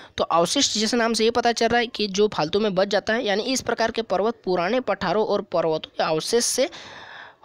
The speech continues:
होते हैं, यानी अवशेष होते हैं, यानी पुराने पठार, जो पुराने पठार है और पुराने पर्वत है,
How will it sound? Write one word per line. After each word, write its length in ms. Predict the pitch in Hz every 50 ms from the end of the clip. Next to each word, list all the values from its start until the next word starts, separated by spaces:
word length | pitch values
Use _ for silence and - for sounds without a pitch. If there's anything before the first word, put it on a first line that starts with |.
| -
होते 260 | 175 190 - 220 175
हैं, 260 | 139 139 127 156 - _ -
यानी 180 | 165 160 175 220
अवशेष 460 | - 180 165 165 - - 240 - -
होते 160 | 180 - 151
हैं, 60 | 139
यानी 180 | 143 147 165 196
पुराने 400 | - - 170 165 151 165 202 240
पठार, 360 | - - 208 202 240 208 175
जो 140 | 160 185 185
पुराने 480 | 180 - - 180 175 165 160 190 233 233
पठार 460 | - - - 202 180 214 202 214 220
है 100 | 220 240
और 220 | - 214 202 190
पुराने 380 | 180 - 180 175 156 175 220 240
पर्वत 480 | - - 208 190 220 240 240 196 -
है, 100 | 147 123